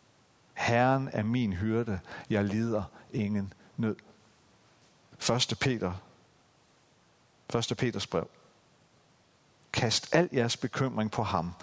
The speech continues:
for han har omsorg for jer." Og sådan kunne vi jo blive ved med at læse skriftsted efter skriftsted om det her tema.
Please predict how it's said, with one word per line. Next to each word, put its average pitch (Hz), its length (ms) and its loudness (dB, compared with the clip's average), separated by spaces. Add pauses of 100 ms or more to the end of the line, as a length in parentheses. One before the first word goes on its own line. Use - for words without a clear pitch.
(140)
for - 160 2
han 101 240 0
har 95 560 -2
omsorg 110 560 2 (240)
for - 220 2
jer." - 280 -6 (920)
Og - 100 2
sådan 156 180 4
kunne 147 180 4
vi 131 100 6
jo 117 200 6 (300)
blive 113 220 2
ved 135 240 6 (1500)
med 107 100 2
at 104 40 2
læse 123 260 4
skriftsted 147 600 6
efter 123 180 -2
skriftsted 120 600 2 (280)
om 107 160 0
det 110 100 2
her 110 120 2
tema. 98 360 0